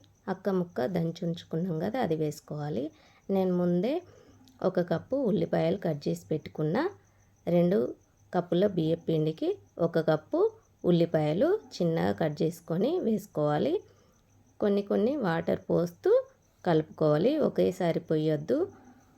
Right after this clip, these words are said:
ఇలా సాఫ్ట్గా వచ్చేలా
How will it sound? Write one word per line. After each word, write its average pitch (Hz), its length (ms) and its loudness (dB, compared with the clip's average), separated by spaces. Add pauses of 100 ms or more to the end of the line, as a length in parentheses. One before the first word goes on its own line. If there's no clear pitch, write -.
(1200)
ఇలా 220 320 2 (140)
సాఫ్ట్గా 196 840 0 (580)
వచ్చేలా 185 640 2